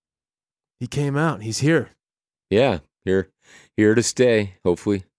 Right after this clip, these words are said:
Speaker 1: <laughs>
Speaker 2: For, for a while, yeah. A long
Speaker 1: Yeah,
Speaker 2: time. For
Speaker 1: yeah.
Speaker 2: a long time.
Speaker 1: Well, as long as you want it, I
Speaker 2: Yeah,
Speaker 1: think you'll
Speaker 2: exactly.
Speaker 1: get it. We improve this posture thing 'cause my freaking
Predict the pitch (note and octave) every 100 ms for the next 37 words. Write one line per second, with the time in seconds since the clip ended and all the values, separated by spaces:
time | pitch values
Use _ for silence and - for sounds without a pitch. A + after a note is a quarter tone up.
0 | _ _ E3 G#3+ - C4 C#4 - - C#3+
1 | C#3 C#3 F#3 D3 G2 G#2 A#2+ F#2 F2 _
2 | G2+ G2 G#2 D#3 D#3 D#3+ - F#2 A2+ F#2+
3 | G2 F2+ D2+ - A#2 B2 A#2 C3 C#3+ C#3
4 | B2 B2 C3+ A#2 G2 - _ A2 G#2 G2+
5 | B2 A2 G#2 G2+ A2+ E2 - _ _ _
6 | _ _ _ _ _ _ _ _ _ -
7 | G2 G2+ F#2+ - A#2 G2+ F#2+ - - A#2
8 | A2 - E2+ F2+ F2 F2 E2 G#2 G#2 A#2
9 | -